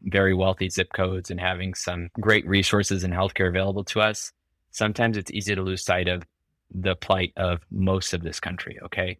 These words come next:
For you, thirty-nine dollars might seem relatively expensive to the copay you have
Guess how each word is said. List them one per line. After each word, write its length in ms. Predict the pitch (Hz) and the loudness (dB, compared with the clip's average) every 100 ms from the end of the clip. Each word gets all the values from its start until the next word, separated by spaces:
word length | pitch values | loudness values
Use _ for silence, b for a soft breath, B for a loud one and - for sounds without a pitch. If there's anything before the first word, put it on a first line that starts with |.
| - | 0
For 120 | 110 | 4
you, 200 | 107 131 | 6 4
thirty-nine 520 | - 113 110 104 101 | 4 4 4 2 0
dollars 460 | 98 98 98 98 - | 0 0 0 -4 -4
might 260 | 98 101 - | -2 -2 -2
seem 260 | 104 95 | -2 0
relatively 500 | 98 101 98 101 95 | 2 0 0 -4 -6
expensive 540 | 92 - 98 98 98 92 | -6 -4 -4 -4 -4 -4
to 140 | - 90 | -4 -4
the 80 | - | -2
copay 420 | 107 104 95 87 | 0 0 0 -4
you 100 | 87 | -6
have 220 | 87 92 | -8 -10